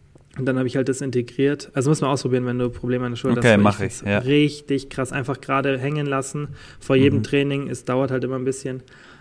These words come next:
Speaker 1: Ähm, aber ich find's richtig geil. Klar, ein bisschen Nachteil ist halt, wenn man jetzt dann auch da wieder Datenlage anschaut, durch das, ähm, statische Dehnen vorm Training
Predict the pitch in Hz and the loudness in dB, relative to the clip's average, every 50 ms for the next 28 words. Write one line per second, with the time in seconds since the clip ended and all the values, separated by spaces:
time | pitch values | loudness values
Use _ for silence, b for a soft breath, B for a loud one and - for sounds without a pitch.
0 | 147 B B 135 123 123 120 120 127 123 123 120 - - 131 135 135 123 - 127 | -16 B B -6 -4 -4 -2 -2 -4 -4 -6 -8 -8 -4 -2 0 0 0 -2 -4
1 | - 147 139 - - - 143 135 127 - 139 131 135 127 135 131 - 143 135 135 | 0 0 0 0 0 0 0 0 2 2 2 0 2 2 2 2 2 0 0 0
2 | 131 139 135 - - 135 123 123 123 - - 131 131 131 123 123 127 123 127 123 | 0 -2 -2 -2 -2 -2 0 0 -2 -2 -2 0 2 2 0 0 -2 -2 -2 -4
3 | 123 123 127 120 - - - 131 123 120 123 120 - - - 139 127 127 135 131 | -4 -4 -6 -8 -8 -8 -8 -8 -8 -8 -8 -10 -10 -8 -6 -4 -2 -2 -2 -2
4 | 127 123 131 131 - 131 127 123 123 127 127 127 123 - 135 127 123 123 - - | -2 -2 -2 -2 -2 -2 -2 -2 -2 -2 -4 -6 -4 -2 -2 -2 -2 -4 -8 -14
5 | b b b b b b b - 131 131 131 120 - - _ _ _ _ _ _ | b b b b b b b 0 2 2 2 2 0 -6 _ _ _ _ _ _
6 | - 143 123 123 117 - - - 190 - _ - 135 131 123 120 120 120 113 - | -12 -8 -6 -6 -4 -6 -8 -10 -14 -16 _ -6 -2 -2 0 0 -2 -4 -2 0
7 | - 135 139 127 135 120 - 139 120 139 135 139 135 127 123 - - 143 139 131 | 2 4 4 4 2 2 2 2 4 4 4 4 4 2 -2 -2 0 0 0 0
8 | 131 123 - - 139 135 131 135 135 135 135 135 - - 120 | -2 -4 -2 -2 0 0 0 -2 -4 -4 -6 -8 -10 -12 -14